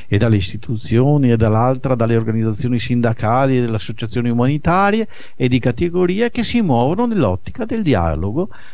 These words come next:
fra i ipersfruttati e loro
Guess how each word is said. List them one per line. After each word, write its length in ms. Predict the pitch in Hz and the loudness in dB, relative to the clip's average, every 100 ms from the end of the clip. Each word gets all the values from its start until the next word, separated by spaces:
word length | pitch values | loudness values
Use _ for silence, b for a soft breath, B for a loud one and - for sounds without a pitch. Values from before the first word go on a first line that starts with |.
| B | B
fra 360 | - 214 165 117 b b - | -4 0 0 -2 b b -8
i 300 | 180 208 226 | -8 -4 -6
ipersfruttati 1080 | 185 127 110 - 208 - 76 55 - 147 - - - - | 0 0 0 -6 -4 -4 -4 -4 -6 -6 -6 -10 -10 -10
e 300 | - 190 254 262 - | 0 2 2 -6 -4
loro 540 | 175 98 85 92 254 | 0 0 0 -2 -2